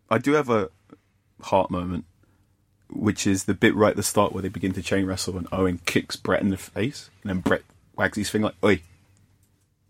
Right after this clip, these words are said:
simmer down," which is, a-, again, fraternal fighting is interesting. But also Vince, um, I think it's in the second match where he goes, "You know what, Lawler? After your comments in this match and the one before it,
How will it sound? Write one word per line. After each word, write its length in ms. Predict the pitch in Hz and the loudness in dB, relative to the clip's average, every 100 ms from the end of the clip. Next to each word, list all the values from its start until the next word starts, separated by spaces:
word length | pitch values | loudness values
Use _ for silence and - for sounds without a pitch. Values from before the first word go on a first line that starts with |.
| - | -6
simmer 260 | - 95 | 0 2
down," 300 | 95 92 92 - _ _ _ _ - | 4 0 -4 -14 _ _ _ _ -6
which 260 | 101 - | -4 -2
is, 220 | 98 92 - | -4 -4 -6
a-, 80 | 101 90 - | -8 -8 -2
again, 340 | 110 165 92 - - - - _ _ | 2 2 0 -6 -20 -20 -20 _ _
fraternal 640 | - 92 87 92 104 104 101 _ _ | -12 -8 -6 -2 0 -2 -4 _ _
fighting 440 | - 147 98 87 | 0 0 0 -8
is 200 | - - - | -10 -10 -4
interesting. 440 | 107 98 101 - 95 | 0 2 2 2 0
But 140 | 131 | 2
also 400 | 131 160 170 156 | 4 4 4 2
Vince, 580 | - 135 160 - - - _ - - - 117 | 2 0 0 -2 -8 -10 _ -20 -12 -2 2
um, 460 | 151 143 131 127 - _ - - _ - | 4 4 4 0 -4 _ -20 -20 _ -8
I 40 | |
think 180 | - 160 | 0 0
it's 120 | 175 | 2
in 80 | 160 | 2
the 80 | 143 | 2
second 380 | - 147 - 113 | 4 2 4 4
match 260 | 101 - - | 2 -4 -8
where 100 | - | 2
he 60 | 107 | 2
goes, 140 | 104 - - | 2 -2 -2
"You 80 | 120 | 2
know 120 | 151 | 4
what, 120 | 165 | 4
Lawler? 280 | 147 151 147 139 - - - | 4 4 2 -2 -20 -20 -8
After 160 | 104 - | -4 0
your 40 | 107 | 2
comments 280 | 147 147 117 | 4 4 4
in 60 | |
this 160 | 120 - | 2 4
match 500 | 120 113 - - - | 2 0 -6 -10 -4
and 140 | - 104 | 2 4
the 20 | |
one 100 | 110 | 4
before 280 | 104 117 | 2 2
it, 80 | 110 | 2